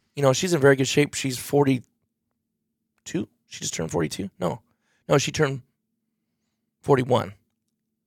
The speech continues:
Yeah, she just turned forty-one. I just turned thirty-eight. <laughs> I have to think about it. She's eighty.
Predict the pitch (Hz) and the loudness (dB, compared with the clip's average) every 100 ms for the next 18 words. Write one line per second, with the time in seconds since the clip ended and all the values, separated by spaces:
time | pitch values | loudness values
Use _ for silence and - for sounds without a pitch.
0 | _ _ _ _ _ _ _ _ - 127 | _ _ _ _ _ _ _ _ -6 -4
1 | 135 - 135 135 - 131 127 123 - 131 | -4 -8 -4 -4 0 0 0 -4 -4 -2
2 | 120 127 131 135 135 135 - 131 - - | 0 -2 -4 -4 -6 -6 -8 -8 -6 -4
3 | 131 123 _ _ _ _ _ _ _ _ | -2 -4 _ _ _ _ _ _ _ _
4 | _ _ _ _ _ - 196 - - _ | _ _ _ _ _ -2 -2 -4 -20 _
5 | _ - - - - - - - - 156 | _ -14 -14 -8 -8 -4 -6 -4 -6 -4
6 | 160 147 | -4 -8